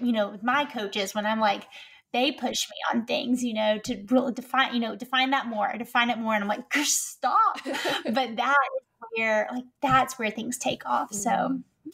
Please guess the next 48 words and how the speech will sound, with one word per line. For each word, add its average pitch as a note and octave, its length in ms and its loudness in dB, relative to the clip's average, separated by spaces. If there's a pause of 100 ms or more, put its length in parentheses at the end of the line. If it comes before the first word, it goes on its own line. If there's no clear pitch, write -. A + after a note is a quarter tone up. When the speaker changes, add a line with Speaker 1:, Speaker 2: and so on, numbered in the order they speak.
Speaker 1:
I, A3+ 220 0 (140)
I A#3 80 2
hear A3+ 220 0
ya. B3 220 -2 (360)
Speaker 2:
I G#3+ 120 -4
appreciate G3+ 600 -4
this G3 160 -6
course F#3 300 -4
so A3 180 4
much, - 420 -4
like, - 420 -12 (220)
for G#3+ 160 0
real. F#3+ 340 -2 (680)
Um, G#3 540 -2 (680)
so D#4 320 4
you B3+ 160 -4
kinda E4 240 -2
talked F#4+ 240 0
a F#4+ 60 0
little A3+ 240 0
bit A3 260 0
about G3 460 0
testimonials, F3+ 800 -8
and F3+ 100 -6
you G3 60 -4
said G3 200 0
you G#3 60 -2
had G#3+ 380 -4 (140)
a, F#3+ 520 0 (160)
um, F#3 520 -6 (140)
YouTube F#3+ 500 -6
video F3 320 -6
coming F3+ 300 -10
out, D3+ 180 -6
and F#3 80 -8
we'll F#3 100 -8
definitely G3+ 560 -2
link G#3 200 -6
that F#3+ 160 -4
down F#3 180 -2
in F#3 60 -6
the F#3+ 60 -6
show F#3 220 -6
notes E3+ 300 -10
once F3+ 200 -12
it F#3 80 -10
goes F#3+ 240 -6
live. - 340 -4